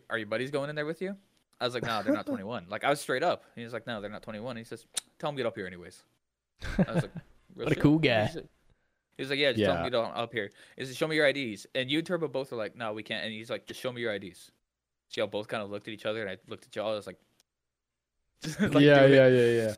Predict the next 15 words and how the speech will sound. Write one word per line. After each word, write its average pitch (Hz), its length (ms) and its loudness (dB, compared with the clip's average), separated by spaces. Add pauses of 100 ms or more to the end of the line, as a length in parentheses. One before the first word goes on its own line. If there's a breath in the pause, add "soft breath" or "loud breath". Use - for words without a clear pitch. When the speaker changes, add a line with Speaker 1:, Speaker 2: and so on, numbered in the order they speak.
(920 soft breath)
Speaker 1:
So 98 320 -2 (480)
Speaker 3:
That 143 100 0
man 139 140 6
was 120 80 2
trying 117 160 0
to 110 40 0
make 117 140 2
some 139 120 2
Speaker 2:
My 143 140 10
Speaker 3:
business. 160 200 8
Speaker 2:
perspective 151 420 8
of 147 180 6
that 139 280 8
was, 123 320 2
like, 110 320 2